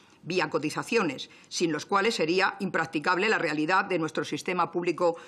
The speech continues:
de la seguridad social, sin olvidarnos, por supuesto, de la gran dimensión social de ambas disciplinas jurídicas, concretamente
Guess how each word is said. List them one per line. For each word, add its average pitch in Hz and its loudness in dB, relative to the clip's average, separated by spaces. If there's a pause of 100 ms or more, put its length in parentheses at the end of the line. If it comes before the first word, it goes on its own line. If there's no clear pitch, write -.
(200)
de 170 -2
la 175 0
seguridad 156 0
social, 175 -2 (200)
sin 185 -2
olvidarnos, 220 2 (460)
por 202 0
supuesto, 185 0
de 180 0
la 170 2
gran 214 2
dimensión 208 0
social 190 0
de 170 0
ambas 180 0
disciplinas 165 -4
jurídicas, 160 -4 (640)
concretamente 202 0